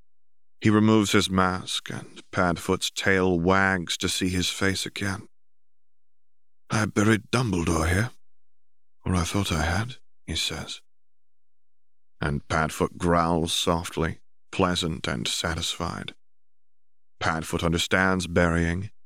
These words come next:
He is here with Padfoot at the sight of a treasure, at a cache of something precious.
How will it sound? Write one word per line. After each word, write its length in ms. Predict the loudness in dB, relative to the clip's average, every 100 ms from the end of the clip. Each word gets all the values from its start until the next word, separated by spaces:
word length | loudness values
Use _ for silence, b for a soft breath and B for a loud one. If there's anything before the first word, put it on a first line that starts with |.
| -20 -20 -20 -20 -20 -18 -4
He 180 | 0
is 140 | 2 4
here 180 | 2 2
with 180 | -2
Padfoot 460 | -2 -2 -2 -4 -4
at 140 | -4
the 80 | -4
sight 240 | -2 -2 -2
of 80 |
a 100 | -6 -2
treasure, 460 | 0 0 -2 -8 -14 -20 -20 -20 -20 -20 -20 -6
at 80 | -4
a 60 | -2
cache 560 | 0 2 0 -2 -4
of 120 | -4
something 540 | -4 -2 -2 -2 -2 -2
precious. 720 | -4 -2 -2 -4 -6 -8